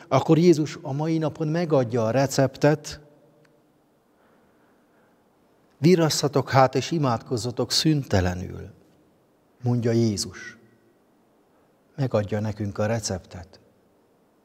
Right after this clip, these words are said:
félelmeink, gondjaink leküzdésére. Hogyan imádkozhatok szüntelenül? Ebben a szent időben?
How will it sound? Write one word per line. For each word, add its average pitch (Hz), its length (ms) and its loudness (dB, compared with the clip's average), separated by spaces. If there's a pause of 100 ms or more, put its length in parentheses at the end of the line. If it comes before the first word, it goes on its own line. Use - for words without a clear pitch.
(440)
félelmeink, 104 920 0 (200)
gondjaink 123 580 2
leküzdésére. 95 1040 -6 (1500)
Hogyan 139 320 2
imádkozhatok 117 1000 -4
szüntelenül? 104 880 -6 (2000)
Ebben 113 280 0
a 98 80 -4
szent 113 320 -4
időben? 98 640 -6